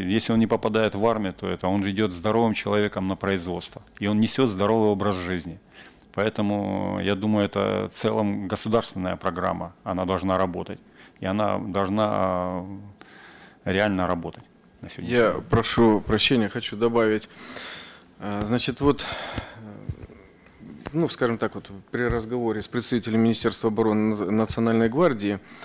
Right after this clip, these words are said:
Speaker 2: мы пришли к четкому пониманию того, что профессиональными становятся не тогда, когда подписали контракт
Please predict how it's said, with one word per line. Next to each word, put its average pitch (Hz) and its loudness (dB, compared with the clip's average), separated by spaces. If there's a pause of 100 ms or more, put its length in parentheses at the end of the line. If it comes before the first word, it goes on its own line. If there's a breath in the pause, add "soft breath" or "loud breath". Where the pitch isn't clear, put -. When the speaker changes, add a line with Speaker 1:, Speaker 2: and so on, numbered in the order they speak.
(360 loud breath)
Speaker 2:
мы 123 2
пришли 139 -2
к 131 -16
четкому 131 2
пониманию 127 4
того, 117 0
что 107 0
профессиональными 139 2
становятся 135 0
не 127 4
тогда, 131 2
когда 113 -2
подписали 113 -4
контракт - -6